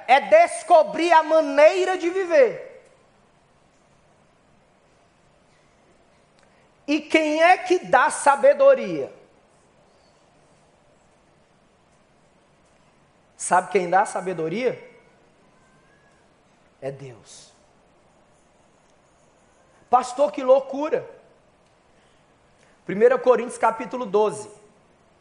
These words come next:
Tem lá a descrição de vários dons espirituais.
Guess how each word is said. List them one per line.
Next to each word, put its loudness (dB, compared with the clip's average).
Tem 4
lá 4
a 2
descrição -2
de -8
vários 0
dons 0
espirituais. -6